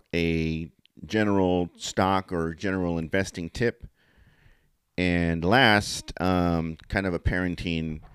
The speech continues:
dad life tip. So those are basically the four things I go over in every episode. Uh, that's the structure that I've been following for a while. And it seems to be working fine because that's who I am and that's what I wanna share with everybody.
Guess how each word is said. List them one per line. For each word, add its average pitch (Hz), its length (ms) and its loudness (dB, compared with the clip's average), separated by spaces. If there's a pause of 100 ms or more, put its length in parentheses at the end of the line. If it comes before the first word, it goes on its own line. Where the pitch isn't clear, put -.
(380)
dad 80 600 0
life 76 500 -8 (400)
tip. - 380 -6
So 80 240 -4
those 104 180 2
are 98 40 -4
basically 90 360 2
the 85 80 2
four 90 220 0
things 85 260 -4
I 80 40 -6
go 78 160 0
over 78 180 -2
in 73 160 -8
every 85 340 -4
episode. 80 640 -4 (1080)
Uh, 76 220 -6
that's 76 160 -10
the 76 60 -8
structure 82 400 -4
that 76 40 0
I've 69 60 -6
been 76 100 -8
following 76 380 -6
for 73 180 -8
a 71 60 -4
while. 95 500 4 (760)
And 87 240 -2
it - 20 -2
seems 87 220 -6
to 82 100 -8
be 82 80 -2
working 82 240 -2
fine 107 420 2
because 85 760 -2
that's - 240 -2
who 80 340 -2
I 95 160 0
am 92 460 -2
and 76 640 -6 (100)
that's 73 340 -4
what 80 140 0
I 76 140 0
wanna 71 220 -6
share 90 220 -4
with 80 120 -2
everybody. 80 500 -6